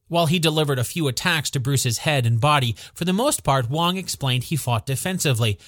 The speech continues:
On this side of the story, Wong later told his friends that he didn't want to use any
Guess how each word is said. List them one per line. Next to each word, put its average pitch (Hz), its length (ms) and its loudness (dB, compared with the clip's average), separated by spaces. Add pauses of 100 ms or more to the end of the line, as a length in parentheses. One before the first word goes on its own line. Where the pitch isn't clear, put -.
(520)
On 175 140 0
this 277 180 2
side 156 200 2
of 135 80 -2
the 131 80 0
story, 117 400 0 (180)
Wong 175 400 4
later 202 300 0
told 151 260 -4
his 143 140 -2
friends 117 300 0
that 160 100 -2
he 220 100 -8
didn't 320 220 -2
want 202 220 -2
to 175 100 -4 (100)
use 165 260 -2
any 160 200 -4